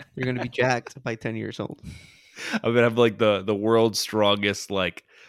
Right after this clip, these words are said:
Speaker 2: under ten years old lifting team. <laughs>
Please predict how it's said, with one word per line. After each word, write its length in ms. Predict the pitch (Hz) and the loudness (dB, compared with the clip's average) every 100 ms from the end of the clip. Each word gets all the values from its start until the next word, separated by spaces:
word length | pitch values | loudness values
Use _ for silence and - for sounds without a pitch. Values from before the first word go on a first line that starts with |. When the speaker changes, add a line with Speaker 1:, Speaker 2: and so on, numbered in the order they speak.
| - | -4
Speaker 2:
under 320 | - 113 113 107 | 2 4 6 4
ten 320 | - 107 107 | 4 2 4
years 260 | 104 107 | 2 4
old 400 | 101 101 101 101 | 4 4 4 2
lifting 460 | - 95 92 92 92 | -2 -2 0 -2 -4
team. 360 | - 82 82 98 _ _ | -6 -8 -10 -16 _ _
<laughs> 20 | - | 0